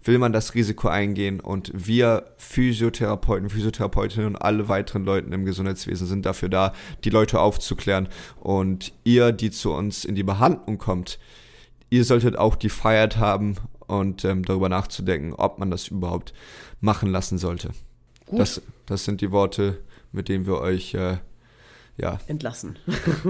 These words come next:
Speaker 1: wieder, wieder nach TikTok und YouTube entlassen.
Speaker 2: Ja, genau. <laughs>
Speaker 1: Aber vielleicht
Speaker 2: Also
Speaker 1: mal ein
Speaker 2: ich
Speaker 1: paar andere Videos gucken, vielleicht mal ein Trainingsvideo gucken.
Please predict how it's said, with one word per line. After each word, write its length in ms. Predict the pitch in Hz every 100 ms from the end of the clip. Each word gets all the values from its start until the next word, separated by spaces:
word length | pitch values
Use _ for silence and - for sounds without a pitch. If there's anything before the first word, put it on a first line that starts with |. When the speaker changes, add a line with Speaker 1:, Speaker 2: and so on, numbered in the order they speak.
| 135
Speaker 1:
wieder, 580 | 135 101 139 139 131 117 - - -
wieder 360 | 113 120 113
nach 200 | 107 110
TikTok 400 | - - 117 110 101
und 120 | 92
YouTube 300 | 98 - 90
entlassen. 420 | 87 90 - - - -
Speaker 2:
Ja, 300 | - - 180
genau. 220 | 175 165 - -
<laughs> 680 | 180 - 214 - 208 - -
Speaker 1:
Aber 140 | 151
vielleicht 240 | - 185 196
Speaker 2:
Also 100 | 156
Speaker 1:
mal 80 | 185
ein 40 |
Speaker 2:
ich 60 | 170
Speaker 1:
paar 100 | 151
andere 280 | 190 185 156
Videos 280 | 135 120 -
gucken, 220 | 120 117
vielleicht 200 | 127 135
mal 100 | 131
ein 100 | 127
Trainingsvideo 680 | - 123 123 123 117 113 113
gucken. 360 | 113 104 110